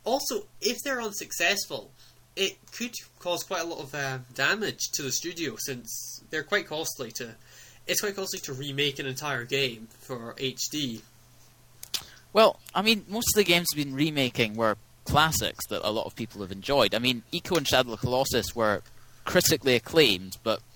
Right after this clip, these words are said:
Speaker 2: commercially ignored, to be honest, when they first came out, which I think is a tragedy.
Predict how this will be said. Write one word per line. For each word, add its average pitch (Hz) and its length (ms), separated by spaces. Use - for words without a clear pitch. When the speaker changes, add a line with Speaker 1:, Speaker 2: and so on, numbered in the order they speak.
Speaker 2:
commercially 127 640
ignored, 104 640
to - 100
be 117 120
honest, 113 480
when 110 160
they 104 80
first 135 300
came 92 180
out, 90 160
which - 340
I 113 120
think 117 240
is 98 80
a 101 60
tragedy. 107 640